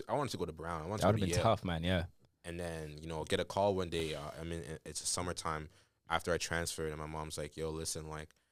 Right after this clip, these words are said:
Speaker 1: um, I, we just did the N C double A clearing portal. You know what that is."
Speaker 2: Yeah, yeah, of course.
Speaker 1: Um, but they said that you have to graduate in twenty eighteen unless, if you don't, if you don't graduate in twenty seventeen,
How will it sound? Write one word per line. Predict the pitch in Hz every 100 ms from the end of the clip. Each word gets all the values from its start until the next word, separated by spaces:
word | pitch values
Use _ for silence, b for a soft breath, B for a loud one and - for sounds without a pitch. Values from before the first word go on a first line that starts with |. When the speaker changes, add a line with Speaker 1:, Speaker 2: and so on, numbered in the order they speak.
| _ _ _
Speaker 1:
um, | 76 78 76 76 73 -
I, | - -
we | 90
just | 104 -
did | 95
the | 87
N | 87
C | 92
double | 92 85
A | 85
clearing | - 87 80
portal. | 82 78 78
You | 85
know |
what | 85 78
that | 76
is." | 76 78
Speaker 2:
Yeah, | 98 87
yeah, | 80
of | 78
course. | - 87 78 73
Speaker 1:
Um, | 71 - _ _ _ _ _ _
but | 87 85 78
they |
said | 87 - 92
that | 85
you | 87
have | 85 82
to |
graduate | 82 85 85 87
in | 80
twenty | - 85 82
eighteen | 76 - 95 82 80 -
unless, | 82 80 - - _
if | - -
you | 104
don't, | 117 120
if | 113
you |
don't | 127 113
graduate | 107 101 107
in | - 85
twenty | 104
seventeen, | 95 95 92 - 98 127